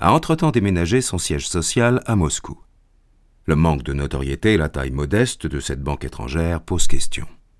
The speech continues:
Comment le R N a-t-il été mis en contact avec elle ? Quelles sont les conditions du prêt ? Cela peut paraître surprenant. Avec cet article, c'est aussi la première fois que sont mis au jour des liens financiers entre le R N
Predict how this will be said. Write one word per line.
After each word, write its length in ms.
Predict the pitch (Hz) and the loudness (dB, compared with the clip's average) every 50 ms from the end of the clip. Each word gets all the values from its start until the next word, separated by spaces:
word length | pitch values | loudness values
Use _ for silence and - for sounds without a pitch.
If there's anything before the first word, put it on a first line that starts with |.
| _ _ _ _ _ _ _ _ - | _ _ _ _ _ _ _ _ -8
Comment 280 | - 80 76 78 80 71 | -4 -2 0 0 0 0
le 260 | 65 64 65 67 69 | -2 -6 -6 -6 -4
R 60 | 71 | 0
N 400 | 80 90 113 127 131 131 67 65 - - | 2 2 2 2 0 -2 -4 -8 -8 -10
a-t-il 300 | 69 69 - - 64 65 | -12 -10 -8 -8 -8 -8
été 200 | - - 69 67 | -6 -6 -6 -2
mis 160 | 73 85 107 | 0 0 2
en 80 | 120 | 0
contact 400 | 120 - 104 101 - 98 87 - | 0 0 -2 -2 -2 -4 -4 -4
avec 300 | 80 73 73 69 - - | -4 -6 -6 -8 -6 -6
elle ? 280 | 80 98 123 147 151 147 - - _ _ _ _ - | -6 -4 -4 -6 -8 -10 -14 -18 _ _ _ _ -4
Quelles 120 | - 78 - | -4 -4 -2
sont 160 | - - 64 | -4 -6 -8
les 120 | - - | -10 -10
conditions 440 | - - 71 67 76 73 - - 65 | -8 -8 -6 -6 -6 -6 -6 -8 -8
du 140 | - 76 73 | -10 -12 -12
prêt ? 300 | - - 95 101 143 - - - - - _ _ _ _ _ _ _ | -8 -4 -4 -4 -4 -6 -12 -18 -20 -20 _ _ _ _ _ _ _
Cela 280 | - - 65 78 87 - | -6 -4 0 0 0 0
peut 100 | 85 78 | 0 0
paraître 380 | - 76 85 90 85 - - | 2 2 2 2 2 -2 -4
surprenant. 600 | - - 90 80 - - 62 - - - - - - _ _ _ _ _ _ _ _ _ _ _ _ _ _ _ _ _ _ _ _ _ _ _ _ _ - | -4 -4 -4 -6 -4 -8 -8 -8 -10 -12 -14 -16 -20 _ _ _ _ _ _ _ _ _ _ _ _ _ _ _ _ _ _ _ _ _ _ _ _ _ 2
Avec 200 | 92 131 160 - | 2 2 2 2
cet 180 | 208 190 - | 2 2 2
article, 500 | 117 - - - 208 202 - - - - - - - - - - - - | 2 0 0 -2 -4 -4 -4 -6 -14 -16 -18 -18 -20 -20 -20 -20 -20 -14
c'est 260 | - - 143 135 - | -4 0 0 0 0
aussi 160 | 160 160 - 165 | 0 0 2 2
la 80 | 131 | 2
première 320 | - 131 123 113 101 98 - | 2 2 2 2 2 2 2
fois 140 | - 156 | 0 0
que 160 | - - 123 107 | 2 4 2 2
sont 200 | - - 98 92 | 2 2 2 2
mis 220 | 87 85 78 69 | 2 2 0 -2
au 80 | 71 71 | -4 -2
jour 280 | 80 101 123 117 104 | 2 2 2 4 4
des 100 | 92 92 | 2 0
liens 240 | 85 82 82 76 76 | 2 2 0 0 0
financiers 460 | - 110 101 85 78 73 - - 101 | -2 -2 0 0 0 -2 -2 -2 -2
entre 220 | 82 76 - - 71 | -2 -2 -4 -6 -6
le 220 | 69 62 60 65 | -6 -6 -6 -4
R 80 | 67 73 | -2 -2
N 220 | 80 82 90 | -2 -2 -2